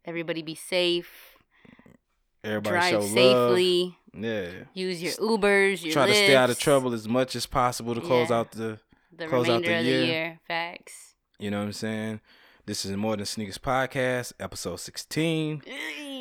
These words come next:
Speaker 2: You're with your host, T O Sneakerheads, and your co-host.
Speaker 1: The Mid-City Kid, yeah.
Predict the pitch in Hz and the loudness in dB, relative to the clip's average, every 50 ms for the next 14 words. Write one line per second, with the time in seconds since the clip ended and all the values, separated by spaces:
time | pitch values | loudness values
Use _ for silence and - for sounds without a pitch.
0 | 233 214 165 113 - 98 104 107 110 107 107 107 104 - - 101 95 113 139 143 | -14 -14 -16 -14 -10 -4 -2 0 0 0 0 -2 -2 -2 -4 -4 -2 2 2 4
1 | 151 143 143 - - - - 113 107 104 101 - - 127 123 117 117 117 123 120 | 4 2 0 -2 -6 -8 -6 -4 -2 -2 -2 -2 -2 -4 -4 -4 -4 -2 0 0
2 | 117 117 107 - 98 95 95 - - - 135 139 127 117 110 104 107 107 - - | 0 0 -2 -6 -8 -8 -10 -8 -4 -2 0 0 0 0 0 0 0 -2 -4 -8
3 | - - 202 208 220 233 - - 269 254 254 226 - - 254 247 240 240 240 226 | -10 -8 -6 -4 -4 -6 -6 -6 -6 -4 -6 -6 -4 -2 -2 0 0 -2 -2 -4
4 | 202 208 240 - - 139 139 135 135 131 131 - - - - 110 98 98 92 87 | -4 -4 -4 -2 -2 -2 -2 -2 -4 -4 -6 -6 -8 -8 -10 -10 -10 -12 -12 -14